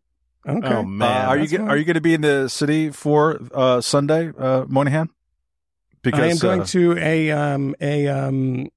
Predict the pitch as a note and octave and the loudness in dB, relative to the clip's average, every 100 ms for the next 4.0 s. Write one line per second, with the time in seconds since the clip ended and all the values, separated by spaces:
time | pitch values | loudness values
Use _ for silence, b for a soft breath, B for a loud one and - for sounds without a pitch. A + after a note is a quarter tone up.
0 | _ F3 C#3 C3 C3+ D3+ C3 D3+ C3+ C3 | _ -10 -6 -4 -2 -2 -2 -4 -4 0
1 | G3 F3 C#3+ C3+ C3+ C3 B2 C#3 B2+ B2+ | 0 0 -2 -2 -2 -4 -6 -8 -6 -6
2 | C3+ B2+ B2 C3 C3+ C3+ C3 B2 A#2+ B2 | -6 -6 -6 -8 -8 -8 -6 -6 -4 0
3 | C3+ D3+ - C3 A2+ - D3 C3 C#3 | 0 0 -4 -6 -6 -6 -2 -2 -4